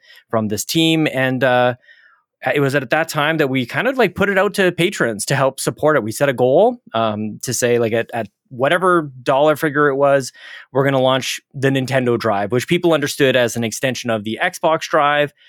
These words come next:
We also had a milestone for the PlayStation Drive, which people know at this stage as well. And basically, it was born pretty quickly. Like, we put it out there, "Do you want a Nintendo show?" We put out the, the goal. People crushed it right away.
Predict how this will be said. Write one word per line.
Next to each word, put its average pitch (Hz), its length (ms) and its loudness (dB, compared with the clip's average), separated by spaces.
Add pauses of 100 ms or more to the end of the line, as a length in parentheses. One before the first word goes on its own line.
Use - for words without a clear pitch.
(260)
We 127 340 2
also 139 360 0
had 135 200 0
a 123 280 2
milestone 127 460 0
for 120 100 -4
the 110 60 -2
PlayStation 185 540 0
Drive, 175 240 2
which 170 160 -2
people 175 380 0
know 170 320 2
at 151 140 -4
this 160 160 -2
stage 156 420 2
as 123 120 -6
well. 147 380 2 (380)
And 175 440 2 (280)
basically, 233 380 2
it 269 60 0
was 240 160 2
born 165 320 2
pretty 151 240 -2
quickly. 110 460 -6 (100)
Like, 143 160 2
we 175 120 2
put 226 220 0
it 233 80 0
out 185 220 2
there, 190 200 2
"Do 143 120 -4
you 127 100 0
want 156 200 0
a 160 40 -2
Nintendo 147 400 -2
show?" 131 420 2
We 120 120 0
put 160 180 0
out 165 160 0
the, 156 180 2
the 139 120 -2
goal. 120 520 2
People 156 200 -2
crushed 143 400 -2
it 135 100 2
right 127 300 2
away. 113 420 0